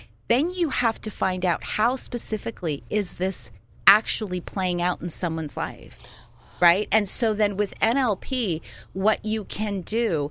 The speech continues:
I don't wanna say hypnosis, but you put somebody in a state where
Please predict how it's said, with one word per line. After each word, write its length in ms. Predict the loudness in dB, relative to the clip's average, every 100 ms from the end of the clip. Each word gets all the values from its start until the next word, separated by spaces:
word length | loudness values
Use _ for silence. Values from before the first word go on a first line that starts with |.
| -8 -4 0
I 40 |
don't 180 | 2 0
wanna 180 | 0 -2
say 340 | 0 0 0
hypnosis, 800 | -2 -6 -4 0 0 0 -4 -6
but 240 | -6 -6
you 60 | -8
put 320 | -4 -2 -2
somebody 640 | 0 0 2 0 0 -2 -4 -14 -20 0
in 200 | 0 0 -2
a 80 |
state 480 | -2 -4 -2 -2 -2
where 280 | 0 0 0